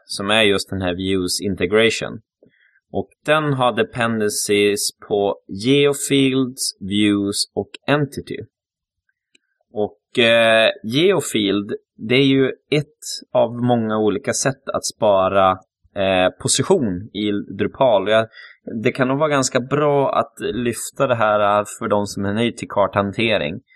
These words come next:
Ehm, det är ju som så i Drupal så har man ju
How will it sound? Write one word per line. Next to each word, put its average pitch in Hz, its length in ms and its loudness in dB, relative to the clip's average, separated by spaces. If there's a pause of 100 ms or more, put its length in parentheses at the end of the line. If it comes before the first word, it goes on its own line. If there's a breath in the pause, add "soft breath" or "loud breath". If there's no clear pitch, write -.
(560 loud breath)
Ehm, 92 480 4 (680)
det 113 140 4
är 120 60 4
ju 147 160 2
som 135 200 -2
så 104 320 0
i 98 280 0
Drupal 135 760 0
så - 160 -2
har 104 160 2
man 98 160 0
ju 104 100 0